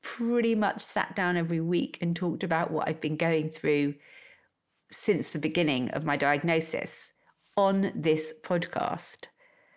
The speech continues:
I'm not sure how much more processing I can do, to be honest. Like, that's quite a lot of processing, I think. <laughs> So maybe I need to listen back, reading a diary excerpt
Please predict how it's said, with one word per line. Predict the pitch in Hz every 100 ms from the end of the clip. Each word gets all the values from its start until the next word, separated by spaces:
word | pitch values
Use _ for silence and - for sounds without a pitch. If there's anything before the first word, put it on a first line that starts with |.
| - -
I'm | - 214
not | -
sure | - 302
how | 247
much | 190 165 -
more | 147
processing | - 135 143 139 - -
I | 160
can | 165 - - 202 240
do, | 226 - - - -
to | -
be | 123
honest. | 110 - - - - -
Like, | 147 151
that's | - 233
quite | - 427 440
a | 349
lot | -
of | 247
processing, | 277 240 185 185 170
I | -
think. | 160 - 113 -
<laughs> | - - -
So | - 247 254 - - - - 262 214
maybe | 233 262 294
I |
need | 269 254
to | 254
listen | 247 247
back, | 269 285 - -
reading | 190 175 170 160
a | 123
diary | 156 147 147 139
excerpt | 113 - - 110 107 -